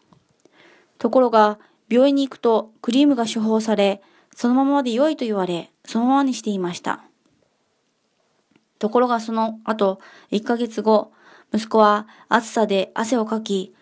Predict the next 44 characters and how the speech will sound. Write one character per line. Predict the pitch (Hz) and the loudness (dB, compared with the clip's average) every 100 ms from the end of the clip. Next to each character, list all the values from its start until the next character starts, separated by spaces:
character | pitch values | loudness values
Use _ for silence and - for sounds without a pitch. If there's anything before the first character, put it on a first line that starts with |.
| _ | _
顔 | - 233 233 | 2 4 4
を | |
か | 226 220 | 0 -6
き、 | 220 185 - _ _ _ _ - - _ - | -4 -8 -8 _ _ _ _ -20 -20 _ -4
水 | 226 233 | -2 0
イ | 262 | 2
ボ | 254 | 2
が | 240 233 233 - _ - | 2 2 0 -8 _ -2
お | 214 | 0
腹、 | 233 226 233 226 - _ _ | 0 -2 -2 -2 -6 _ _
お | 214 | -6
尻、 | - 226 226 226 220 - | -4 -2 -4 -6 -10 -12
背 | - | -4
中、 | 214 220 220 220 220 - _ - | -2 0 0 -2 -4 -10 _ -6
頭 | 208 226 269 | -2 0 2
に | 294 | 2
ま | 269 214 | 0 -2
で | 196 185 - | -2 -4 -4
ど | 220 285 | 0 0
ん | |
ど | 269 233 | 2 0
ん | 202 | -2
移 | - 220 | -2 -2
り、 | 190 - _ _ _ | -2 -6 _ _ _
飛 | - | -2
び | 208 | 0
火 | 220 220 | 0 -4
し、 | - 220 208 - _ - - | -4 -2 -4 -8 _ -20 -20
た | - 220 | -6 -4
ち | 240 | 0
ま | 247 | 0
ち | 240 208 | -2 -4
全 | 226 | -2
身 | 247 - 240 226 - - - | -2 0 -2 -4 -14 -10 -2
イ | |
ボ | 214 247 | 0 2
だ | 302 | 2
ら | 311 | 0
け | 262 | -2
に | 220 | -2
な | 208 | -2
り、 | 180 185 _ _ _ | -2 -8 _ _ _
特 | - 240 | -6 -2
に | 220 | 0